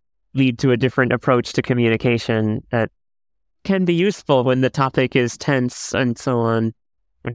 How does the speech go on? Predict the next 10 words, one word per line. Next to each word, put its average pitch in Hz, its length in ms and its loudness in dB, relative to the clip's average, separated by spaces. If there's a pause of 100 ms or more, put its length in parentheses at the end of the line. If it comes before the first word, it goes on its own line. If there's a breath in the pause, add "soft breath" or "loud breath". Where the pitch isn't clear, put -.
(120)
Necessarily 123 540 0
expect 120 380 -2
someone 123 220 2
who's 120 180 0
actively 123 580 0
suffering 127 600 0
to 135 160 0
also 131 340 0
be 135 200 2
a 131 60 0